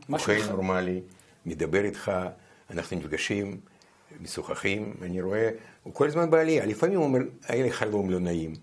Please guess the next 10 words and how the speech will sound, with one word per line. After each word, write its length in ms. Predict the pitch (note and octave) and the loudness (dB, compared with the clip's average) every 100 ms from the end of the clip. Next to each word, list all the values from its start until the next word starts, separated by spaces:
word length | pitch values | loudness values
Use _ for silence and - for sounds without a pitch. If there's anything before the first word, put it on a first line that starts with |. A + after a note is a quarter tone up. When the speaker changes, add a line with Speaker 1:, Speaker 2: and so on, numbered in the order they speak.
| - _ _ _ | -20 _ _ _
Speaker 2:
בסדר, 240 | - - - | -6 -4 -2
אני 180 | G#2 | -2
אמרתי 280 | A2+ D#3+ F3 | 0 0 0
לו 60 | G2+ | -6
שחלומות 540 | - - G#2+ D3+ G3+ | -2 0 2 2 0
זה 100 | G#2+ | 0
ניקוז 540 | A2+ A2 - A3+ B3 - - _ | -2 -4 0 0 0 -6 -14 _
של 280 | - - A#2+ | 2 2 4
התסכולים 560 | A#2 B2 - - D3 D3+ | -2 -2 -2 0 2 0
הפנימיים. 560 | C#3+ C#3+ C#3+ C#3 - | 0 0 2 0 -2